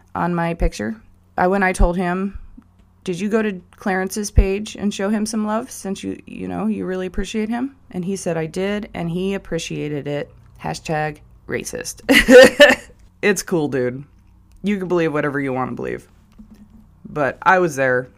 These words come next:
Clarence was there. And you probably shouldn't even bring up Jake because Jake didn't even say anything to him.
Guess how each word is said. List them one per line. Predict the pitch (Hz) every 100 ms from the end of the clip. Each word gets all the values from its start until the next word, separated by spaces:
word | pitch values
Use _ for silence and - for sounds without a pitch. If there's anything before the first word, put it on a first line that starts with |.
| -
Clarence | - 196 185 165
was | 135
there. | 127 127 127 - - - - - - - -
And | - 147 147
you | 131
probably | 180 202 196
shouldn't | 190 175 165
even | 156 147 143
bring | 165 170
up | 170 170
Jake | - 139 135 135
because | 147 143 156 147 - - - - - - 147
Jake | 135 170 220 - - - 156 - _
didn't | 165 190
even | 208 196 180
say | 170 180
anything | 175 143 143 143
to | 135
him. | 131